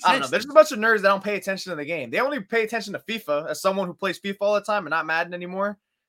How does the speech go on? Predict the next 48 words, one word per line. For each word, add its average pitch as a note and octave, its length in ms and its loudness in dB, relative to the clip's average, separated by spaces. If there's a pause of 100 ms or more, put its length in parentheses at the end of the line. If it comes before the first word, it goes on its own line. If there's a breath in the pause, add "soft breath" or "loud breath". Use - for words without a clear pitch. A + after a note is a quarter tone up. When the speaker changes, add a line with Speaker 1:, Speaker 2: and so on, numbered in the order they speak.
(140)
Speaker 1:
Like, C3 200 -4
they D3 60 2
only G3 180 2
pay G#3 160 0
attention F#3 320 -4
to D#3 40 -4
that, E3+ 120 2
and C#3 80 -4
even F3 160 -8
that's F3 180 0
a D3 60 -12
little C3+ 160 -6
bit A#2+ 120 -10
janky. G#2+ 460 -14 (1800)
Speaker 2:
A A2+ 60 -14
little B2+ 100 -8
bit C#3 120 -2
janky. C3+ 400 -2
Matthew B2+ 280 -2
Sanders D3+ 440 2
says, B2+ 160 -2
"Third C#3 240 -2
and C3+ 80 -2
long, B2+ 240 -2
defense B2+ 340 -6
blitzes, A#2 400 -6
Trey B2 220 -4
sheds A#2 400 -8
the G#2+ 100 -6
hot A2+ 300 -6
blitzer, A2 340 -6
boots A2 300 -6
out, A2 220 -4
looks A2 200 -10
downfield, A2 500 -8
finds G#2+ 300 -8
a A2 60 -6
receiver, G#2+ 460 -6
and G#2 100 -8
hits G#2+ 200 -8
for - 140 -14
twenty G#2 240 -8
yards." G#2+ 320 -6
Jimmy A#2 160 -6
has A2+ 180 -6
never G2+ 340 -6
done G#2+ 300 -4
that. F2 260 -10